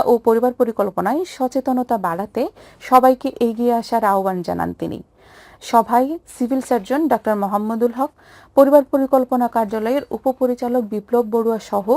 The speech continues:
সংশ্লিষ্টরা বক্তব্য রাখেন। সভা শেষে স্বাস্থ্যসেবায় অবদান রাখায় জেলার এগারোটি প্রতিষ্ঠান ও ব্যক্তির মাঝে পুরস্কার বিতরণ করা হয়। এদিকে দিবসটি উপলক্ষে মহেশখালীতে আলোচনা সভা ও পুরস্কার বিতরণ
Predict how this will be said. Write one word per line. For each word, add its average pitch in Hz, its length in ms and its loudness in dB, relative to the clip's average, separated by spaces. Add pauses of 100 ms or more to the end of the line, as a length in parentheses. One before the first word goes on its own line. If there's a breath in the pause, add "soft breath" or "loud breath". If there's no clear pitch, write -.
(200)
সংশ্লিষ্টরা 247 680 -2
বক্তব্য 190 380 -6 (120)
রাখেন। 160 280 -6 (640 soft breath)
সভা 254 360 4
শেষে 208 400 -6 (420 soft breath)
স্বাস্থ্যসেবায় 269 760 -2
অবদান 254 280 2 (120)
রাখায় 277 320 -4 (340 soft breath)
জেলার 247 280 6 (120)
এগারোটি 214 380 2
প্রতিষ্ঠান 254 560 -2
ও 240 80 0 (120)
ব্যক্তির 214 380 -6
মাঝে 220 240 -4 (160)
পুরস্কার 208 420 -6
বিতরণ 180 300 -8 (120)
করা 175 200 -2
হয়। 156 220 -6 (600 soft breath)
এদিকে 220 300 -4 (600 loud breath)
দিবসটি 269 440 2
উপলক্ষে 277 540 0
মহেশখালীতে 240 680 -2 (220)
আলোচনা 233 320 2
সভা 226 340 -2 (100)
ও 226 80 0 (140)
পুরস্কার 214 420 -2
বিতরণ 208 300 -2